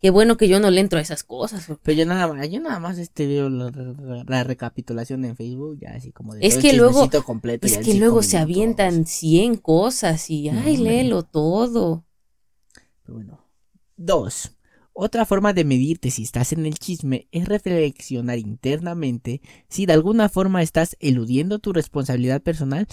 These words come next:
Speaker 2: sobre los problemas. Y para hacerlo, apuntas con tu dedo acusador a todo aquel que osa recordarte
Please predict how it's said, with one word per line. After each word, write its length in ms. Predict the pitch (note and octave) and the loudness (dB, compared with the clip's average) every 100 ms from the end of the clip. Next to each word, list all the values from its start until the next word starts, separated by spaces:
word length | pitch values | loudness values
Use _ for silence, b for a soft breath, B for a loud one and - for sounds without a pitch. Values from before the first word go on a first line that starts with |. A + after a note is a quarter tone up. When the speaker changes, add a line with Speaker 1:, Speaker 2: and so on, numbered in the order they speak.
| b _ | b _
Speaker 2:
sobre 400 | - F3+ G3 G3 | -4 -2 0 -2
los 220 | C#3+ D#3 | -2 -4
problemas. 880 | D#3+ D#3 D#3 D#3+ D#3+ C3+ - - - _ _ _ _ _ _ _ | -4 -2 -2 -2 -4 -10 -12 -20 -20 _ _ _ _ _ _ _
Y 100 | C3 | -10
para 200 | B2+ B2+ | -6 -4
hacerlo, 480 | B2+ F#3 F#3 C#3+ D3+ | -4 -4 -2 0 -2
apuntas 560 | D3 - G3 A#3+ C4 - | -4 -6 -4 -2 -2 -2
con 240 | G#3+ E3+ | -4 -6
tu 180 | - A#2+ | -6 -6
dedo 220 | C3 F3 | -4 -6
acusador 540 | E3+ D3 C3+ G#2+ B2 | -8 -14 -14 -14 -14
a 100 | C3 | -16
todo 260 | B2+ B2 C#3+ | -16 -12 -10
aquel 320 | A#2+ B2 C3+ | -8 -6 -6
que 100 | C3+ | -4
osa 180 | C3 D3+ | -4 -2
recordarte 640 | B2+ - G#2 A2 B2+ E3+ | -4 -6 -6 -6 -4 -6